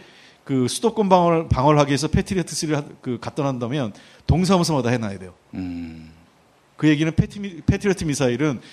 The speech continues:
Speaker 1: 전, 면방어가 아니라
Speaker 2: 음.
Speaker 1: 전방어입니다.
Speaker 2: 음.
Speaker 1: 즉 패트리어트 미사일을 갖고 수도권을 방어한다, 서울을 방어한다, 뭐 영등포구를 방어한다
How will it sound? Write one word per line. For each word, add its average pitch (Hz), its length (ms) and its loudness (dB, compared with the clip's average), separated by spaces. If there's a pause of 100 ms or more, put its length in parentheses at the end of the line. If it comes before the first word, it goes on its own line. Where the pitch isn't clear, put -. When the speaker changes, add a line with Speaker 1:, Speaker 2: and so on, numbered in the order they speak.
(280)
Speaker 1:
전, 143 400 2
면방어가 160 680 4
아니라 104 420 -4 (260)
Speaker 2:
음. 90 80 -10
Speaker 1:
전방어입니다. 131 680 -2 (240)
Speaker 2:
음. 87 260 -8
Speaker 1:
즉 156 180 0 (300)
패트리어트 196 460 2
미사일을 131 360 2
갖고 117 420 -2 (180)
수도권을 202 520 -2
방어한다, 107 560 -2 (120)
서울을 190 440 0
방어한다, 107 580 -2 (220)
뭐 113 200 -2
영등포구를 165 600 2
방어한다 98 540 -2